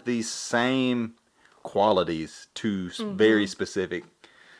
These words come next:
Speaker 1: things like the walnut. In different cultures, there was different lore around it. There was different stories around it, whether it's old love, whether it's divorce, whether it's illness or bad spirits. It always had an expelling property.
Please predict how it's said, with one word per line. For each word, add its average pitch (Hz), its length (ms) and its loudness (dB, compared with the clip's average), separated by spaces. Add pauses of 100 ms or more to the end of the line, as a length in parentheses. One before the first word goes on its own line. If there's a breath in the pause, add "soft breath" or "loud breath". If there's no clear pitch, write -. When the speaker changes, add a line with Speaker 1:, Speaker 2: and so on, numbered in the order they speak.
(140 soft breath)
Speaker 1:
things 92 340 -2
like 90 180 0
the 87 60 -4
walnut. 101 520 4
In 87 140 -10
different - 260 0
cultures, 147 440 2
there 98 120 2
was 90 120 -2
different 104 300 -2
lore 104 340 6
around 101 260 4
it. 87 80 0
There 80 100 -4
was 85 100 -10
different - 260 -10
stories 95 280 -2
around 87 220 -4
it, 82 100 -8
whether 80 240 -4
it's - 140 -10
old - 180 -6
love, 87 460 4
whether 78 220 -8
it's 87 140 -14
divorce, 87 640 -4
whether - 220 -10
it's - 240 -18
illness 104 520 0
or 80 140 -8
bad 82 300 -4
spirits. - 580 -2 (480 soft breath)
It 107 220 2
always 107 640 4
had 92 200 -4
an 85 180 -10 (160)
expelling 87 680 -10 (920)
property. - 460 -12